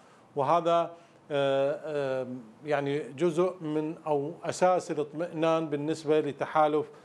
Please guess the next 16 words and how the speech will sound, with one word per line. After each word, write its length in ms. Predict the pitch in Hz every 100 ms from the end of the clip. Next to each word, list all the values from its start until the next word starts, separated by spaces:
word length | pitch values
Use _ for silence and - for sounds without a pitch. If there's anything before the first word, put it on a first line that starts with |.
| - -
الإصلاح 680 | 147 151 147 - 156 151 - -
والإعمار، 1600 | 143 151 151 - - - - 165 165 185 165 147 160 165 127 139
يعني، 280 | 139 131 135
قياسا 560 | - 151 165 160 165
بالقوى 720 | 156 147 135 143 139 139 170
السياسية 480 | 156 160 147 135 156
الأخرى 460 | 151 156 151 156 151
التي 540 | 139 143 143 156 151 - - - 151
اعتمدت 1000 | 143 127 175 170 160 160 156 - - 156 147 143
مفهوما 600 | 143 147 - 180 175 165
مغايرا 840 | 156 151 151 180 170 156 147 147 - - - _
وطريقا، 720 | 131 139 139 139 131 170 180 160
نعم، 120 | 151
مغايرا 460 | 147 165 175 165 160
لتفسير 580 | 156 143 143 - 165
المحكمة 640 | 156 139 - - 156 151 151